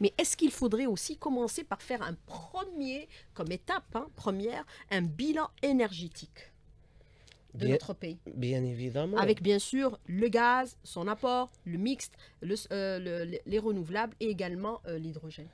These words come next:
Speaker 2: Oui, euh, d'ailleurs le bilan énergétique national, euh, est pris en charge par le ministère de l'Énergie
Speaker 1: Mm.
Speaker 2: et, et des Mines.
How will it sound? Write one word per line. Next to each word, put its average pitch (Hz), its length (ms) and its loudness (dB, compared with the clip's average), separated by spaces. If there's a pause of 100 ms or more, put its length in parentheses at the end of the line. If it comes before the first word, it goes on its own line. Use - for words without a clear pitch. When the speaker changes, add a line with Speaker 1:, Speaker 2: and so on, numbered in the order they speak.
(160)
Speaker 2:
Oui, 151 320 0 (140)
euh, 71 1120 -2
d'ailleurs 185 440 2
le 156 140 0
bilan 156 380 0
énergétique 139 640 -6
national, 139 640 -4
euh, 120 140 -2 (400)
est - 80 -6
pris - 200 -4
en 143 120 -2
charge 143 380 -4
par 120 160 -8
le 117 120 -6
ministère 120 500 -6
de 113 100 -6
l'Énergie 113 440 -6
Speaker 1:
Mm. - 80 -4
Speaker 2:
et, 110 280 -6
et 107 40 -4
des 110 180 -2
Mines. 208 280 -2